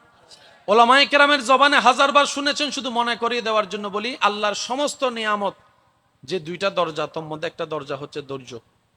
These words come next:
যে ধৈর্যের দরজা দিয়ে নিয়ামত নিতে হয়। ধৈর্য ধরার ইচ্ছা সবার আছে না নাই? রোগ থেকে বাঁচার জন্য ধৈর্য ধরার দরকার, স্ট্রোক থেকে বাঁচার জন্য ধৈর্য ধরার দরকার,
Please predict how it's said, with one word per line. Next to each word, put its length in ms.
যে 160
ধৈর্যের 420
দরজা 280
দিয়ে 180
নিয়ামত 320
নিতে 260
হয়। 180
ধৈর্য 280
ধরার 320
ইচ্ছা 460
সবার 340
আছে 240
না 100
নাই? 180
রোগ 260
থেকে 220
বাঁচার 340
জন্য 220
ধৈর্য 340
ধরার 300
দরকার, 400
স্ট্রোক 320
থেকে 200
বাঁচার 300
জন্য 220
ধৈর্য 320
ধরার 260
দরকার, 380